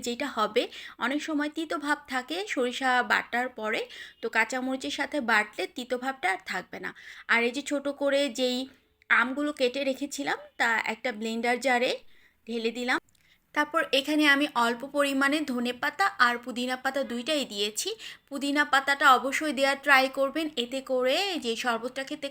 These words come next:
খুবই ভালো লাগে। তারপর একটু লেবুর রস দিয়ে দিলাম, আর যেই সরিষা বাটাটা আমি একটু আগে বেটে রেখেছিলাম সেটাও দিয়ে দিলাম। সাথে এখানে চাট মশলা দিয়ে দিলাম এক চা চামচ,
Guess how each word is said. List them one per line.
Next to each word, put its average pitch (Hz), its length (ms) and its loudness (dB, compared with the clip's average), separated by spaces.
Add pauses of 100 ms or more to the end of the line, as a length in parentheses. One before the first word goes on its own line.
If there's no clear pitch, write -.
খুবই 277 260 -6
ভালো 233 360 -4
লাগে। 196 260 -6
তারপর 254 280 -4
একটু 269 120 -10 (100)
লেবুর 226 340 -2
রস 202 220 -2
দিয়ে 226 200 -6
দিলাম, 247 180 -6 (600)
আর 214 140 2 (560)
যেই 254 200 2 (180)
সরিষা 247 320 0
বাটাটা 240 500 0 (160)
আমি 269 200 0
একটু 254 220 -4
আগে 240 180 -4
বেটে 233 280 2
রেখেছিলাম 226 480 -6 (100)
সেটাও 233 360 -2
দিয়ে 240 200 -4
দিলাম। 269 200 -4 (440)
সাথে 269 300 0 (100)
এখানে 302 260 2 (120)
চাট 247 260 6
মশলা 254 360 -4
দিয়ে 262 200 -6
দিলাম 277 180 -2 (100)
এক 262 100 -8
চা 285 180 -2
চামচ, 285 340 -2